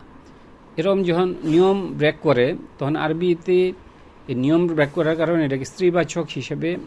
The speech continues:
তাকে, মানে, তার পজিশনটাকে অনেকটা নিচের দিকে পাঠানো হয়। যে কোনো শব্দ যদি, যেমন এখানে আসলে র-, রসুলুনা ছিল, রসুল-, রসুলুন, রসুলুন হওয়ার কথা ছিল আসলে রসুলু-,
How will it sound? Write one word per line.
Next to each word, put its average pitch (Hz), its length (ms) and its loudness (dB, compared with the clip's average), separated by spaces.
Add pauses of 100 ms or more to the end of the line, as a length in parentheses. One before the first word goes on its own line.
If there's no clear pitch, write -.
(300)
তাকে, 139 340 -4 (400)
মানে, 120 360 -2 (180)
তার 135 180 -4
পজিশনটাকে 139 800 -6 (420)
অনেকটা 135 340 -4
নিচের 135 380 0
দিকে 117 200 -2
পাঠানো 113 440 -4
হয়। 110 220 -4 (840)
যে 143 140 -2
কোনো 175 360 2 (420)
শব্দ 160 340 -4
যদি, 156 300 -2
যেমন 151 280 -2
এখানে 160 240 -2
আসলে 180 440 -2
র-, 147 340 -2
রসুলুনা 135 640 0
ছিল, 110 300 -4
রসুল-, 120 500 -2 (640)
রসুলুন, 143 680 0 (140)
রসুলুন 160 500 -2
হওয়ার 165 220 -4
কথা 175 260 -2
ছিল 170 220 -4
আসলে 175 360 -4
রসুলু-, 147 520 0